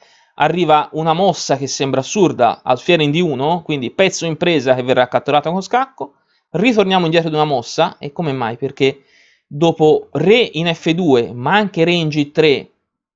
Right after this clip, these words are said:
è già matto forzato, arriverà alfiere in E tre con scacco, re in G due, arriva anche l'altro alfiere, re in H due, ma anche re in H tre prende matto con torre in H uno,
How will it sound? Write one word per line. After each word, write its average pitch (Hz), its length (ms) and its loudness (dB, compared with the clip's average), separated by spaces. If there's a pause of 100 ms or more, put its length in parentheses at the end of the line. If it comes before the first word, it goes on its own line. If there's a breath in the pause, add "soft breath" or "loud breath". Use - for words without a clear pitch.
è 135 120 -4
già 147 160 2
matto 156 260 -4
forzato, 139 880 -4
arriverà 123 600 0
alfiere 160 680 0
in 151 140 -6
E 151 60 -6
tre 147 200 -4
con 143 140 -4
scacco, - 600 -2 (460)
re 143 200 0
in 202 140 0
G 175 180 -2
due, 170 480 0
arriva 131 400 0
anche 175 260 0
l'altro 160 300 4
alfiere, 143 560 -2 (460)
re 160 220 2
in 175 280 0
H 170 200 -2
due, 175 220 0
ma 143 140 0
anche 202 280 0
re 175 200 4
in 151 200 0
H 160 220 0
tre 143 240 0
prende 139 400 -2
matto 127 640 -2 (540)
con 139 200 -4
torre 139 240 2
in 127 60 2 (100)
H 131 120 2
uno, 131 440 -4